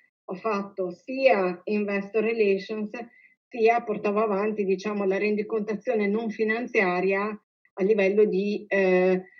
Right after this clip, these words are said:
progetto. Ecco, io in quei tre anni, eh, proprio perché volevo sempre di più approfondire l'argomento e soprattutto dare un angolo,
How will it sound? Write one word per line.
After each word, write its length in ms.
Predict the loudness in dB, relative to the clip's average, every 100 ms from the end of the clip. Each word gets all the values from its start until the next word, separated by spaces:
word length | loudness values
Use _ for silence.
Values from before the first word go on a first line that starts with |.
| -14 0
progetto. 840 | 4 4 4 2 -2 0 0 2
Ecco, 320 | 0 2 4
io 160 | 6 4
in 120 | 2
quei 180 | 0 0
tre 200 | 4 4
anni, 640 | 2 -4 -2 0 0 -4
eh, 500 | -6 -2 0 0 0 2
proprio 380 | 2 2 0
perché 320 | 0 -2 0 0
volevo 320 | 2 0 -2
sempre 340 | -4 -4 -2
di 160 | -2 0
più 140 | 0
approfondire 800 | 0 0 -8 -4 0 2 2 2
l'argomento 640 | 0 0 0 0 0 -2 -4
e 60 |
soprattutto 560 | -6 -8 -10 -10 -8 -4
dare 220 | -4 -2
un 140 | -2 0
angolo, 680 | 0 0 4 6 4 0